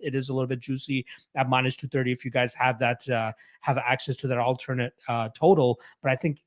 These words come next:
I think it's worth a little bit of the juice there considering how these guys fight. Uh, even though fight doesn't go to decision, minus three fifty, but again,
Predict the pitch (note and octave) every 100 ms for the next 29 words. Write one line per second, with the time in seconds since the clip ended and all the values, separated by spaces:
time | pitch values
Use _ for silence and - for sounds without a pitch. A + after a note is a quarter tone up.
0 | - D3+ G3+ D#3+ - B2 A#2+ A#2 A#2 A2+
1 | A#2 A2 G#2 A#2 A2+ A#2+ A2+ A#2+ - A#2+
2 | B2 A#2 A2+ A2+ A#2 A2+ - B2 A#2 -
3 | - - C3+ B2+ D#3+ E3 D3 D3 C3 B2+
4 | B2+ B2 B2 - A#2+ A#2+ A#2 B2 B2 A#2+
5 | C#3 - C3 A2+ B2 A#2 G#2+